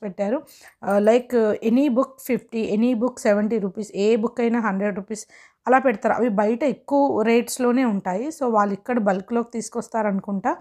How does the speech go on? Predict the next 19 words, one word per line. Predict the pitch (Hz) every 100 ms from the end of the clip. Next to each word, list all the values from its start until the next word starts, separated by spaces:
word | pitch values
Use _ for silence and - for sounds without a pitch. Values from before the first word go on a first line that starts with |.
| - - - -
అందుకని | 214 254 254
అట్లా | 262 240
ఆఫర్స్‌లో | 196 196 233 - 214
పెడతారు. | 202 185 226
అందుకని | 214 220 254 277 294
ఎక్కువ | 196 _ - 330
మంది | 320 226 214 392 - - - -
ఇలాంటి | 214 247 262 262
బుక్ | 202 220
ఫెయిర్స్ | - 262 262
జరిగినప్పుడు | 214 202 214 208 - 220
వాళ్ళకి | 254 196 226 226
కావాల్సిన | 196 208 220 226
బుక్స్ | 185 - - 240
అన్నీ | 233
సెలెక్ట్ | 269 202 208 -
చేసుకొని | 226 - 233
కొనుక్కుంటూ | 226 202 196 214 202 226
ఉంటారు. | 202 180 165